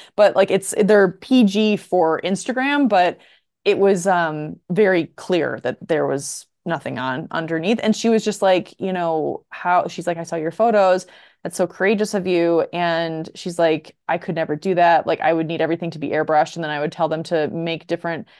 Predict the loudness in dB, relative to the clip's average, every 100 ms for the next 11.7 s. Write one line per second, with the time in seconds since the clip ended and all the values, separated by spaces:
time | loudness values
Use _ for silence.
0 | -8 -2 0 0 0 -2 0 -2 -4 -4
1 | -4 -2 -2 0 -4 -4 -6 -6 -6 -6
2 | -4 -2 0 -2 0 2 4 2 0 0
3 | 0 0 0 0 0 0 -2 -4 _ _
4 | -2 -2 0 -2 -2 -4 -4 -4 -6 -4
5 | -6 -6 -12 -10 -6 -4 0 0 0 2
6 | 0 0 2 2 0 -2 0 0 0 -2
7 | -4 0 -2 -2 -2 0 0 -2 _ _
8 | _ -4 0 2 2 0 0 0 -2 -10
9 | -8 -2 0 0 -2 -6 -16 _ _ -8
10 | -4 -4 -2 0 0 0 0 -2 -2 -6
11 | -8 -6 -6 -6 -6 -8